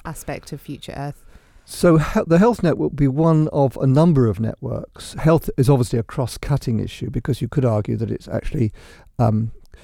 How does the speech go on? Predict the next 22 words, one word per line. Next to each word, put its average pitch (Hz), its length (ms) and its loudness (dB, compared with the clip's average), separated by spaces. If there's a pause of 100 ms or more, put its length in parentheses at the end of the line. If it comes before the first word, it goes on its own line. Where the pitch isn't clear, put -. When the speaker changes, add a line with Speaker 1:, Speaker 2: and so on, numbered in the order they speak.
(280)
Speaker 2:
absolutely - 380 -4
central - 600 0
to - 100 -10
the 117 100 -2
whole 123 240 2
of 101 80 -4
Future 120 340 -2
Earth, 107 160 -2
'cause - 160 -8
it, 123 200 2
it 120 160 0
is 127 300 2
essentially 117 920 -2 (300)
the 147 100 -4
future 131 380 -2
of - 80 -8
humanity 120 600 -2
we're 107 160 -6
talking 110 380 -8
about 92 300 -8
here. - 400 -4
So 120 400 0